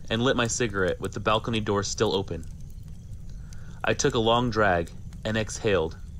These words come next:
and heard two coughs somewhere above me. Holy shit! I knew exactly what it was. I froze,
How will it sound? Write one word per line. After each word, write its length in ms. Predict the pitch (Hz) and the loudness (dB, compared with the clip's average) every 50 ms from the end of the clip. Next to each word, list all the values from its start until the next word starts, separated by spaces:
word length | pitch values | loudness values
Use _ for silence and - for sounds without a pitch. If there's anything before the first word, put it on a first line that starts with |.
| - - - - | -10 -10 -8 -4
and 160 | - 110 113 | -2 -2 0
heard 420 | 98 - 113 107 104 101 - - - | 2 4 4 4 4 4 0 -4 -6
two 160 | - 143 135 | -4 -4 -4
coughs 500 | - - - 120 92 - - - - - - - - - - | -2 0 0 0 0 0 -2 -8 -8 -8 -8 -10 -10 -10 -8
somewhere 500 | - - - - 135 131 131 131 123 117 | -6 -4 0 2 2 2 4 4 4 4
above 320 | 107 101 104 104 104 95 | 4 4 2 2 2 0
me. 160 | 92 85 80 - - - - - - - - - - - - - - - - - - - - - - - - - - - - - - - | -2 -6 -8 -8 -10 -10 -10 -10 -10 -12 -12 -12 -12 -12 -10 -10 -10 -10 -10 -10 -10 -10 -10 -10 -10 -10 -10 -10 -10 -12 -12 -12 -4 2
Holy 280 | - 160 147 131 120 | 4 6 6 6 6
shit! 400 | 107 - - - 117 98 87 - - - - - - - - - - - - - - - - - - | 4 2 2 2 2 2 0 -2 -8 -12 -12 -10 -10 -10 -10 -10 -10 -10 -12 -12 -12 -12 -12 -6 0
I 80 | - 123 | 0 2
knew 180 | 143 151 147 143 | 4 6 6 6
exactly 480 | 131 120 107 110 107 101 - - 131 | 4 4 2 2 2 2 2 2 2
what 160 | 120 110 113 | 4 4 4
it 80 | 110 104 | 4 4
was. 380 | 98 107 107 98 92 90 - - - - - - - - - - - - - - - - - - | 4 4 4 4 2 0 -4 -10 -12 -12 -10 -10 -10 -10 -8 -10 -10 -10 -12 -12 -12 -12 -6 -2
I 140 | - - 135 | 0 2 2
froze, 560 | 135 - - 139 127 113 98 95 92 - - | 2 2 4 6 6 6 6 4 0 -4 -8